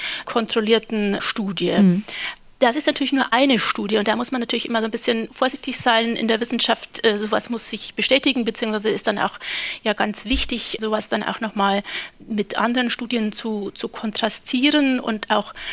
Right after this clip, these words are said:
Speaker 1: Meta-Analysen zu machen, also sozusagen mehrere Studien zusammenzufassen, um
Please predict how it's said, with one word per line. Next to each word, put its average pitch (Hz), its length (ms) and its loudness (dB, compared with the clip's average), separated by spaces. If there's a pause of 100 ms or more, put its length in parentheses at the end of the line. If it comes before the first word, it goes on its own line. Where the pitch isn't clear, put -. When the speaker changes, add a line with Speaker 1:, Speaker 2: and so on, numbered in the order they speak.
(180)
Speaker 1:
Meta-Analysen 240 1200 2
zu - 140 -4
machen, 220 260 -2
also 185 200 -2
sozusagen 202 420 -4
mehrere 233 480 0
Studien 226 420 -2
zusammenzufassen, 233 1200 0
um 208 260 -4